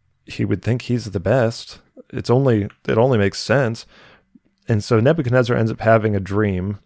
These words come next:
and it wasn't a very good dream. I guess you could say Nebuchadnezzar probably had a nightmare because the result was not very good. And so he goes to Daniel, right? The book of Daniel is written by Daniel,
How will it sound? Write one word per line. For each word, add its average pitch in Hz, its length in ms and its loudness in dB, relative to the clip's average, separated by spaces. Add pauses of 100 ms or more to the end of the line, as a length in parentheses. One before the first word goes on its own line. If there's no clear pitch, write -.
(440)
and 101 280 -2
it 107 80 0
wasn't 117 340 2
a 104 60 -8
very 101 240 2
good 101 240 -2
dream. 95 280 -2
I 104 80 -2
guess 120 220 0
you 113 60 -4
could - 160 -8
say - 140 0
Nebuchadnezzar 107 540 0
probably 101 380 -2
had 101 120 2
a 110 40 0
nightmare 95 440 -2 (520)
because 107 460 2
the 110 120 2
result 110 420 2
was 107 180 -4
not 107 200 0
very 98 220 2
good. 104 300 2 (580)
And 110 140 0
so 113 140 2
he 113 120 2
goes 131 280 4
to 110 100 -4
Daniel, 120 600 2
right? 101 200 -4
The - 80 -6
book 117 300 0
of 101 160 0
Daniel 110 340 2
is 101 100 -4
written 110 220 -2
by 104 140 2
Daniel, 104 500 0